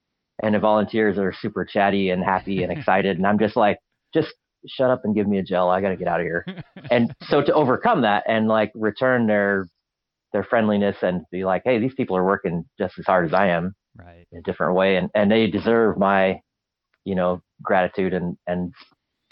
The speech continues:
Speaker 1: I mean, if they're staying up all night to make sure I have what I need, the least I can do is, is overcome my grumpiness and give them a smile and a friendly thank you.
Speaker 2: Yeah, for sure. Except at the same time, the last thing you need, you need to do, I totally understand what you're saying, 'cause, like,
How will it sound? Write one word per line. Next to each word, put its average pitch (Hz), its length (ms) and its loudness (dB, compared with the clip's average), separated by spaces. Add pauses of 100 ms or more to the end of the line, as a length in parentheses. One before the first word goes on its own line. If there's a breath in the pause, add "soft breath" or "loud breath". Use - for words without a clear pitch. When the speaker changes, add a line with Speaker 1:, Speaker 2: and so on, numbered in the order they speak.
(120)
Speaker 1:
I - 40 -2
mean, 92 240 0 (400 soft breath)
if - 80 -10
they're 147 160 2
staying 143 240 4
up 131 120 2
all 113 160 4
night 113 400 2
to 92 260 -2
make 104 180 -2
sure 104 240 2
I 104 100 4
have 104 180 2
what 98 140 0
I 98 80 2
need, 104 180 0
the 95 100 -2
least 135 280 -2
I 113 120 2
can 104 180 -4
do 104 240 0
is, 85 160 -4 (580)
is 92 260 -4
overcome 104 460 0
my 92 280 2
grumpiness 92 580 -2
and 90 200 0
give 101 120 0
them 90 100 0
a 87 140 -4
smile 90 280 0
and 87 100 -2
a - 40 -14
friendly 87 360 -2
thank 92 220 -2
you. 82 160 -6 (440)
Speaker 2:
Yeah, 90 240 -20 (180)
for 120 80 -16
sure. 170 260 -12 (280 soft breath)
Except 185 280 -4
at 190 100 -2
the - 60 -16
same 180 220 0
time, 170 300 -2
the 143 80 -4
last 170 240 -2
thing 185 140 -4
you 165 60 -4
need, 170 480 -8 (120)
you 185 180 -8
need 170 160 0
to 139 60 -10
do, 175 180 -2
I 143 60 -2
totally 180 260 -2
understand 160 280 -6
what 165 60 -10
you're 139 60 -8
saying, 202 220 -4
'cause, 143 140 -8
like, 151 200 -6